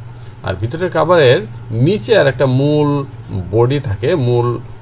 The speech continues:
আহ, যন্ত্র, যার ভিতরে তা-, বৈদ্যুতিক তারের কুণ্ডলী, ওই যে হিটারের মতো করে বৈদ্যুতিক তারের কুণ্ডলী দেওয়া হয় এবং বিদ্যুৎ সংযোগ দিলে এই অংশটা, ওই কুণ্ডলীটা হিটার, আহ, হিট-, এই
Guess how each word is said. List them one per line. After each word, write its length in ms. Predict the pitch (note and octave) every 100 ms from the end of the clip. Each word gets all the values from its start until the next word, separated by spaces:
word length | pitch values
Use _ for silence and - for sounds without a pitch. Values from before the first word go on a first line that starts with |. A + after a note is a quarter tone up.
| -
আহ, 920 | G2 F2+ G2 G2 F#2+ F#2+ F#2 F#2+ G2 F#2 - - - - - - - - - F#2+ F#2+ F#2+ - - F#2+
যন্ত্র, 420 | A2+ A2 G2+ F3+ - - -
যার 180 | G#2 A2
ভিতরে 300 | G#2+ A#2+ F#3
তা-, 420 | F#3 A2 G#2 G2+ F#2+
বৈদ্যুতিক 360 | G#2 G#2+ G#2 G2+
তারের 240 | G#2 G#2 G2+
কুণ্ডলী, 320 | B2 A2 C3+
ওই 140 | D3+
যে 100 | A#2+
হিটারের 420 | G2+ C3 E3+ D#3+ C3
মতো 240 | B2 A#2+
করে 220 | A2+ F#3 - - - -
বৈদ্যুতিক 240 | A2+ A2+
তারের 160 | A2 G#2
কুণ্ডলী 460 | A#2 A2+ A2 G#2
দেওয়া 240 | G2+ G2+ G2+
হয় 200 | B2 B3 - -
এবং 260 | - G#2+ G2+
বিদ্যুৎ 280 | A2 G#2+ G#2+
সংযোগ 360 | B2+ B2 B2+
দিলে 140 | C#3+ G#3
এই 440 | G2+ G2+ G2+ G2
অংশটা, 460 | F#2+ B2 C#3 D#3+ D#4 - - G#2
ওই 180 | G#2 G2
কুণ্ডলীটা 540 | A2+ A2 A2+ A2+ A2+ F#3+
হিটার, 360 | G#2+ A2 A#2
আহ, 680 | A2+ - - - F#2+ G2 G2
হিট-, 160 | G#2 G2+
এই 480 | G#2 G2 G2 F#2+